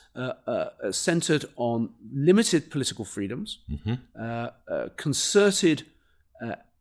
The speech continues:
Speaker 1: i-, investment in strategic industries, and it's about harnessing state power and using it for wider state benefits in, against a background of domestic stability and control. Um,
Speaker 2: Why is that appealing? I mean, the, the idea was, and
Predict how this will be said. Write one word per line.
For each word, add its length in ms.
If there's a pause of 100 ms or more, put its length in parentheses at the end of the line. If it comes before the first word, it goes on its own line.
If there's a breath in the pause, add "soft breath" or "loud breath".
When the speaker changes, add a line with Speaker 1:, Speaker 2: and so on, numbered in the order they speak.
(120)
Speaker 1:
i-, 180
investment 680
in 80
strategic 580
industries, 680 (440 soft breath)
and 140
it's 120
about 180
harnessing 640
state 380
power 500
and 200
using 300
it 120
for 160
wider 320
state 380
benefits 500 (300 loud breath)
in, 80
against 360
a 60
background 580
of 100
domestic 440
stability 560
and 140
control. 500 (500 soft breath)
Um, 300 (120)
Speaker 2:
Why 180
is 120
that 140
appealing? 500
I 20
mean, 160
the, 240
the 120
idea 440
was, 640
and 260